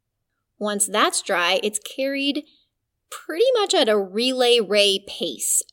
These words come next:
over to the coal fire kilns. So if you've ever done a pottery class, I mean, this is sad to compare it to that, but, uh, just imagine about a dozen industrial size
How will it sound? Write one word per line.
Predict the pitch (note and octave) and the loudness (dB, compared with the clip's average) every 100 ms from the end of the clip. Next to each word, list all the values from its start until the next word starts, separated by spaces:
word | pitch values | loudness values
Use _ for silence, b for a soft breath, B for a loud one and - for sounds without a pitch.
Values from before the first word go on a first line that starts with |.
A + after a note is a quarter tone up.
| _ | _
over | G#3+ A3+ G#3+ G#3+ G#3+ | 4 4 2 0 0
to | G#3 - G3+ | -2 -4 -4
the | F#3 F3+ | -8 -10
coal | - - F#3+ F#3 F#3 | -12 -6 -4 -4 -8
fire | - E3 D#3+ E3+ | -6 -4 -4 -6
kilns. | - - F3 - - - b b b _ _ _ | -12 -16 -14 -14 -16 -18 b b b _ _ _
So | - - A#3 G#3+ | -6 2 4 4
if | G#3 | 0
you've | A3+ | 2
ever | A3 C4 C#4+ B3+ B3 - | 2 4 6 4 2 -6
done | G#3+ G3+ | -4 -4
a | G3 | -6
pottery | - G3+ G3+ A3 | -8 -8 -8 -8
class, | - C#4+ D#4+ D#4+ - - - | -8 -8 -6 -8 -10 -14 -14
I | A3 | -8
mean, | G#3+ A3 A3 - | -8 -8 -10 -10
this | - G#3 | -10 -8
is | G3 | -6
sad | - G3+ | -4 -6
to | G3+ | -8
compare | G#3 G3+ G#3 | -10 -8 -6
it | G#3 | -6
to | - | -8
that, | C4 D4 E4+ - | -6 -4 -6 2
but, | A3 G3+ - | 4 4 0
uh, | - A3+ | -8 -8
just | G#3 B3+ | -6 -4
imagine | B3 A#3 A#3 | -2 -2 -2
about | A3+ G3 | -2 -2
a | F#3+ | -4
dozen | F#3+ F#3 G#3+ G#3+ A3+ A3 | -6 -4 -4 0 0 0
industrial | G#3 G3+ F#3+ F#3+ F#3+ - G3 F#3 | -2 -6 -6 -6 -6 -10 -10 -6
size | F#3 F3+ F3+ F#3 F#3 | -4 -4 -6 -6 -4